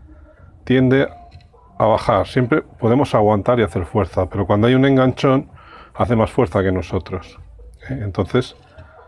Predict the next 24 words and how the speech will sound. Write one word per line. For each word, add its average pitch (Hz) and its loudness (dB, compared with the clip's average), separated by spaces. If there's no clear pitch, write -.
se 110 -2
nos 98 -2
gira 98 -4
y 120 0
se 110 2
produce 104 0
un 110 2
enganchón 110 0
mucho 117 0
más 101 0
fuerte. 123 -2
Nosotros 101 -2
estábamos 110 0
pensando 110 2
que 98 0
cortaríamos 104 0
finamente 113 0
así 139 -2
y - -4
nos 104 0
encontramos 104 0
con 110 0
la 104 4
gubia 113 0